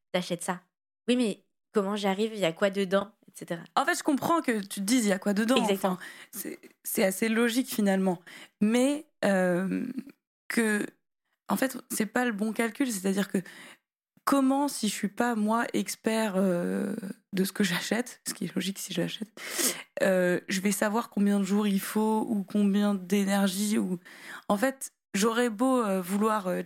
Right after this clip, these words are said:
Speaker 2: checker, faire une espèce d'audit de si c'est le bon truc que j'achète,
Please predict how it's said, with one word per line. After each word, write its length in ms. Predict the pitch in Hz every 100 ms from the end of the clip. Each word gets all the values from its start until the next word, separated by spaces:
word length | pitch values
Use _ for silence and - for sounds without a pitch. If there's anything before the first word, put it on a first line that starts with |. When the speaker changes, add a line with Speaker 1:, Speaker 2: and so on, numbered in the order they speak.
| -
Speaker 2:
checker, 480 | - 220 - 240 247
faire 200 | 202 185
une 60 |
espèce 280 | 190 214 196
d'audit 380 | 208 190 220 190
de 100 | 185
si 220 | 170 208
c'est 160 | - 196
le 60 |
bon 180 | 185 214
truc 240 | - 233
que 100 | -
j'achète, 420 | 175 185 - 269